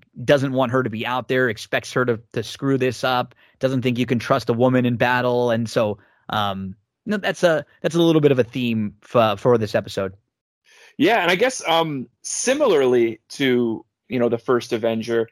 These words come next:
Speaker 2: at this point in, you know, their respective stories, they're both, I guess, not taken seriously as an actual soldier, as, like, an effective fighter.
Speaker 1: That's a good point.
Speaker 2: Um,
Speaker 1: You're right.
Speaker 2: for,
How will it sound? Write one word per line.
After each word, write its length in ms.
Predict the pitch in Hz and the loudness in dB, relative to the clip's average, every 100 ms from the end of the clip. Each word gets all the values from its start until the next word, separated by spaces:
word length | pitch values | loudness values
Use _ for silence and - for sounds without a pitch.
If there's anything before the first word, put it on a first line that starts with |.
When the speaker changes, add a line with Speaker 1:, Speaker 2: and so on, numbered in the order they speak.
| _ - | _ -4
Speaker 2:
at 220 | 123 - | -2 0
this 160 | 165 156 | -2 -2
point 360 | - 156 143 - | -2 -2 0 0
in, 440 | 127 120 117 101 _ | -2 -2 -4 -10 _
you 200 | 117 123 | -4 0
know, 120 | 120 | 0
their 140 | 113 120 | 0 0
respective 480 | 113 143 123 123 - | -2 -2 -2 -2 -4
stories, 640 | - 180 147 127 120 - - - _ | -2 0 2 0 -4 -12 -20 -20 _
they're 120 | 139 | -2
both, 440 | 143 156 160 147 - - _ _ _ | 0 2 2 -2 -8 -20 _ _ _
I 140 | 113 127 | 0 0
guess, 220 | 135 131 | -2 -2
not 340 | 131 139 - | 0 0 0
taken 280 | 147 135 123 | -2 -2 -4
seriously 680 | - 135 131 127 - 123 - | -2 0 2 2 2 0 2
as 320 | 117 120 120 - | 2 2 0 -2
an 120 | 117 | -4
actual 760 | 120 123 - 127 117 104 104 - | -2 -2 -2 -2 0 -2 -6 -12
soldier, 640 | - - 131 117 104 104 | -14 -2 0 0 -2 -4
as, 200 | - 107 | -6 -6
like, 120 | 120 | -8
an 60 | 120 | -8
effective 640 | 117 - 123 - 117 - _ | -6 0 0 0 -4 -4 _
fighter. 300 | - 117 113 | -2 0 0
Speaker 1:
That's 160 | 120 - | -2 -4
a 20 | |
good 140 | 113 | -6
point. 240 | 117 98 90 | -4 -2 2
Speaker 2:
Um, 400 | 120 117 113 104 - | 2 2 -2 -10 -12
Speaker 1:
You're 100 | 101 | -12
right. 140 | 95 - | -12 -6
Speaker 2:
for, 460 | 160 139 131 117 | 0 2 2 2